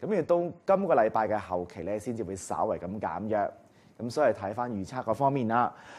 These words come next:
我哋預測咧，聽日咧就仍然咧都係天氣酷熱，噉都隨後一兩日咧，局部地區咧就會有啲驟雨。噉另外提醒返大家咧，今日咧除咗天氣熱之外咧，我哋預計嘅個紫外線指數啊，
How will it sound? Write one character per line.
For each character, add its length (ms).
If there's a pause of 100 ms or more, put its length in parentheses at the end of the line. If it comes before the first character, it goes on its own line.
(160)
我 100
哋 60
預 180
測 140
咧， 140
聽 280
日 80
咧 140
就 140
仍 100
然 240
咧 140
都 100
係 80
天 220
氣 80
酷 200 (100)
熱， 80 (220)
噉 160
都 120
隨 320
後 180
一 40
兩 140
日 100
咧， 200
局 140
部 200
地 140
區 160
咧 140
就 120
會 60
有 140
啲 180
驟 320
雨。 340 (720)
噉 120
另 120
外 100
提 140
醒 160
返 160
大 200
家 140
咧， 120
今 140
日 80
咧 120
除 140
咗 120
天 180
氣 340
熱 120
之 160
外 100
咧， 120
我 100
哋 60
預 320
計 240
嘅 40
個 140
紫 200
外 120
線 260
指 200
數 240
啊， 140